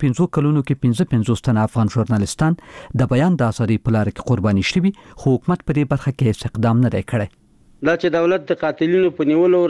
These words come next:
Speaker 2: رسنیو او ژورنالستانو په امنیت ټینګولو کې پاتې راغلی، موږ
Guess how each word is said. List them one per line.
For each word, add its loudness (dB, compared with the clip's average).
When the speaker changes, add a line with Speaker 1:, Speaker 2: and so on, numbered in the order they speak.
Speaker 2:
رسنیو 0
او -4
ژورنالستانو 0
په 0
امنیت 2
ټینګولو 2
کې -4
پاتې -2
راغلی، 0
موږ 0